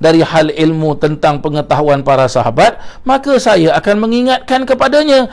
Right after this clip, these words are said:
dengan berkata, "Saya meriwayatkan daripada fulan sahabat Nabi," supaya jangan ada orang yang meragukan persahabatannya dengan Nabi sallallahu alaihi wasallam. Berarti apa, para jemaah sekalian? Imam Nawawi nak jelaskan.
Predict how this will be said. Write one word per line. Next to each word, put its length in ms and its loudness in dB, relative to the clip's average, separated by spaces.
dengan 320 0
berkata, 560 0
"Saya 560 -2
meriwayatkan 960 -2
daripada 480 -2
fulan 400 -2
sahabat 400 -2
Nabi," 400 -2
supaya 480 0
jangan 400 0
ada 400 0
orang 480 0
yang 240 -4
meragukan 560 -2
persahabatannya 960 -2
dengan 240 -2
Nabi 320 -6
sallallahu 560 -2
alaihi 240 -2
wasallam. 400 -6
Berarti 320 0
apa, 240 0
para 160 0
jemaah 320 -4
sekalian? 160 0
Imam 240 0
Nawawi 400 2
nak 160 -2
jelaskan. 800 0